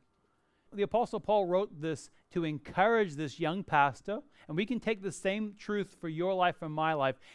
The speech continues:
And he uses a contrast about who we were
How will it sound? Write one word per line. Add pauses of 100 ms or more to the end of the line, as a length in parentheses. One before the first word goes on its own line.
And
he
uses
a
contrast (240)
about
who
we (160)
were